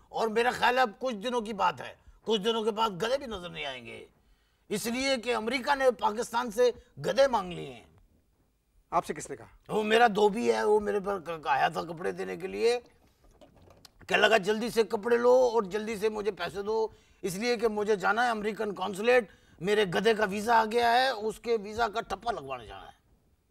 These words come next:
Speaker 2: आप मजाक कर रहे हैं।
Speaker 1: मैं, मैं तुम, मैं मजाक करने की क्या जरूरत है? गधों से कोई मजाक कर सकता है?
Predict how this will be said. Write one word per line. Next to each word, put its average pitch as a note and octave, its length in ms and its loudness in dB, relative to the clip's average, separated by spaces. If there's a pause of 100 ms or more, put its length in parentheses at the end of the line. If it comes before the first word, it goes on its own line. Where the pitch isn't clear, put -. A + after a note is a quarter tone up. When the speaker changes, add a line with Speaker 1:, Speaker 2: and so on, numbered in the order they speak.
(220)
Speaker 2:
आप C#3 100 -16
मजाक B2+ 340 -16
कर - 80 -20
रहे - 140 -20
हैं। - 100 -20
Speaker 1:
मैं, E3+ 420 -4
मैं D#3 180 -4
तुम, D3 140 -14
मैं C#3 220 -12
मजाक C#3 340 0
करने F#3 240 -8
की F#3 100 -12
क्या F#3+ 180 -8
जरूरत F#3+ 320 -10
है? G3+ 180 -8 (360)
गधों E3 240 -4
से G3+ 100 -4
कोई G#3+ 140 0
मजाक F#3 280 -4
कर G#3+ 140 -6
सकता F#3 300 -2
है? A#3+ 160 0